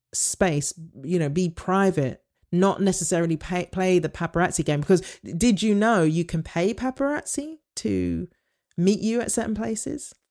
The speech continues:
And you'll notice there's certain pap photos <laughs> that aren't pap photos at all, 'cause a person is absolutely perfectly done up, glamorous, whatever. They've probably gone, mm, created an agreement that I'll be at such and such place, you be there. You,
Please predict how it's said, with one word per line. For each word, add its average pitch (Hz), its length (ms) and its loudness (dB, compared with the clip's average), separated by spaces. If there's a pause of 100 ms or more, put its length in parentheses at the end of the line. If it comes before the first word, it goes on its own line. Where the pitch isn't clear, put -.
(440)
And 185 100 4
you'll 185 80 6
notice 185 340 4
there's 185 180 2
certain 175 340 0
pap - 260 -6
photos 170 580 0
<laughs> - 160 -8
that 170 160 -2
aren't 165 220 -2
pap - 200 -4
photos 147 360 0
at 147 160 -4
all, 143 80 0
'cause 151 140 -2
a 147 40 0
person 160 360 -2
is 139 100 -2 (100)
absolutely 160 680 2
perfectly 156 580 -2
done 151 240 0
up, - 280 -4
glamorous, 151 540 0
whatever. 139 420 0 (320)
They've 170 240 2
probably 180 520 4
gone, 151 420 -2 (140)
mm, 170 220 -4
created 147 340 -2
an 151 60 -2
agreement 147 520 -2 (240)
that 147 200 -2
I'll 160 140 2
be 214 120 2
at - 80 0
such 170 180 -2
and 170 80 0
such - 200 -6
place, 151 320 -2
you 175 140 0
be 170 160 2
there. 156 220 -2
You, 185 200 -4